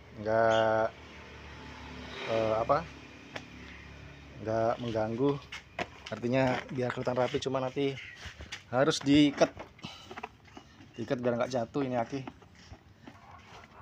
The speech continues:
Jadi nanti harus diikat supaya akinya nggak jatuh. Ini kalau kita ambruk, akinya bisa jatuh juga, ini bahaya. Jadi harus digantung kayaknya, digantung di sini biar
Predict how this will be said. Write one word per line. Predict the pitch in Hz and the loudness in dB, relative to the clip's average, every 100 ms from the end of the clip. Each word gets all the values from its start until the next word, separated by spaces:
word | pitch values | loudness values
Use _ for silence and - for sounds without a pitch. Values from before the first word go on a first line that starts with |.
| - - - - | -20 -18 -16 -8
Jadi | 110 | -4
nanti | 117 | 4
harus | 123 117 - | 6 6 2
diikat | 110 - - - | 0 4 4 4
supaya | - - 113 107 | -6 -2 2 2
akinya | 120 117 | 2 0
nggak | 107 104 | 2 2
jatuh. | 104 - 135 120 | 2 0 -4 -4
Ini | 113 | -4
kalau | 117 110 - - | 2 2 2 -6
kita | 113 - 107 110 107 - | -2 4 6 6 4 0
ambruk, | 98 98 127 - - - - - - - - - | -4 0 -2 -2 -12 -16 -20 -20 -20 -20 -20 -12
akinya | 104 120 120 | -6 0 0
bisa | 113 107 | 0 0
jatuh | 107 110 | 0 0
juga, | 117 120 101 | 2 4 4
ini | 101 98 - | 2 -8 -8
bahaya. | 87 92 90 95 - - - - - - - - - - - | -6 -4 -4 -6 -14 -20 -20 -18 -20 -20 -20 -20 -18 -16 -12
Jadi | 101 120 | -2 2
harus | 107 113 | 2 2
digantung | - 104 107 104 107 107 - 113 110 113 147 | -2 0 2 2 2 4 4 4 4 4 4
kayaknya, | 107 113 120 117 - - - 82 80 - 82 85 - - - - | 4 2 -2 -4 -4 -2 0 0 0 2 2 0 -4 -6 -4 -4
digantung | - 101 101 123 | -2 -2 0 0
di | 113 | 0
sini | 113 113 120 - - - - - - - - - - - - - | 0 0 0 -4 -6 -6 -6 -6 -6 -8 -8 -8 -8 -8 -8 -6
biar | 113 113 | 0 0